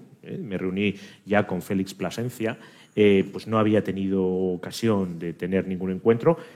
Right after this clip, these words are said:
y en los márgenes de la Asamblea General de Naciones Unidas, como con muchos otros ministros de Asuntos Exteriores con los que he tenido encuentros, me reuní. Yo lo dije al poco de llegar como, eh, ministro de Asuntos Exteriores, yo voy a hablar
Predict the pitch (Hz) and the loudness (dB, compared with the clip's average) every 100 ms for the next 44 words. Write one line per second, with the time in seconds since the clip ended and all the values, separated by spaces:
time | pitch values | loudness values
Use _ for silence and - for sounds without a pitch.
0 | - - 104 95 90 85 85 104 - 101 | -6 2 6 6 4 0 0 0 2 -2
1 | 90 90 87 87 92 95 92 90 90 85 | -2 -4 -6 -6 -6 -4 -2 -2 -2 -6
2 | 87 87 98 120 127 92 90 92 98 131 | -8 -6 0 0 0 -4 -6 -4 0 -2
3 | - 95 90 80 87 95 95 90 82 92 | -2 -8 -8 -8 -4 -4 -4 -8 -6 -8
4 | 87 - 95 101 107 - - - - - | -10 -6 0 2 2 -2 -14 -20 -16 -4
5 | 95 - 104 104 104 101 95 98 101 131 | -2 0 0 0 0 0 -2 -4 -4 -2
6 | 127 90 92 117 - - - - _ _ | 0 0 0 0 -2 -12 -18 -20 _ _
7 | - 117 175 226 180 - 107 - 110 110 | -10 4 6 6 4 2 0 0 -2 -2
8 | 95 90 90 101 101 - _ _ - 87 | 0 0 4 4 2 -6 _ _ -6 -2
9 | 87 87 85 80 - - 90 87 85 85 | -2 -2 -4 -8 -14 -10 -6 -6 -8 -6
10 | 95 98 - 95 90 - 101 87 87 - | -2 -2 -4 -4 -4 -4 -8 -10 -10 -10
11 | 92 110 107 - - - _ - 151 175 | 0 2 4 2 -8 -20 _ 2 6 6
12 | 151 156 160 - | 6 6 4 -4